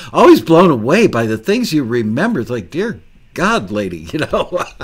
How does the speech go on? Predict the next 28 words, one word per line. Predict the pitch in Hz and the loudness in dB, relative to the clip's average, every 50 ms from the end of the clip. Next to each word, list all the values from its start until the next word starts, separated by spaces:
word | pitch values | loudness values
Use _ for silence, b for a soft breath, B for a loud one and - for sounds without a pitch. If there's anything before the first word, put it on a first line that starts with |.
| - - | -8 -4
<laughs> | - - 320 370 - | -2 -2 -2 -2 0
you | - 196 240 294 | 2 2 4 4
remember | 311 285 240 240 190 185 175 170 165 151 - - | 4 4 4 4 4 4 4 6 4 4 2 2
everything. | 139 170 208 247 226 208 190 190 190 185 160 131 - - 160 135 110 90 - B B B B B B B B B | 2 2 4 4 2 0 0 4 6 6 6 6 2 0 0 0 0 0 -4 B B B B B B B B B
Uh, | - 156 151 143 143 143 135 135 139 | -4 -2 0 2 4 4 2 2 2
I | - 160 170 | 2 2 4
mean, | 208 190 180 | 6 6 4
every | 175 190 233 311 294 214 | 4 4 2 2 2 2
artist, | 170 175 226 233 185 127 - | 4 4 4 4 2 2 2
every | 190 165 139 139 123 | 2 2 2 0 -2
song, | - 240 233 233 226 180 | -2 0 0 2 2 2
every | 165 151 123 135 139 131 | 2 0 0 0 -2 -2
lyric. | 113 117 123 147 226 302 302 247 165 117 101 - - 120 | -2 -4 -2 0 2 2 4 4 4 2 0 -2 -6 -6
Uh, | 123 135 151 143 | -2 -2 -2 -2
how | 127 - - 202 247 269 | -4 -4 -2 -2 -2 0
do | 254 233 | 0 -2
you | 160 127 | -2 -2
do | 107 - 151 190 254 233 | -2 0 0 0 0 0
that? | 208 117 101 85 - - | 0 -2 -2 -4 -6 -2
Anyway, | 135 165 196 214 196 147 135 117 101 - B B B B B B B B B _ _ _ _ _ _ - - - - _ _ - | 0 2 2 4 4 2 2 0 0 -4 B B B B B B B B B _ _ _ _ _ _ -20 -20 -20 -20 _ _ -8
uh, | 160 160 147 143 | -6 -4 -4 -6
for | 123 - - 151 139 | -8 -4 -2 0 0
most | 135 147 151 175 214 214 - | 0 2 2 0 0 0 0
of | 196 151 | 0 2
us | 156 147 - | 2 2 0
who | - 160 | 0 0
are | 143 123 113 | 0 0 0
mortal, | 113 110 117 131 156 160 120 92 98 117 - - - | 0 0 2 2 2 2 2 0 -2 -4 -6 -8 -12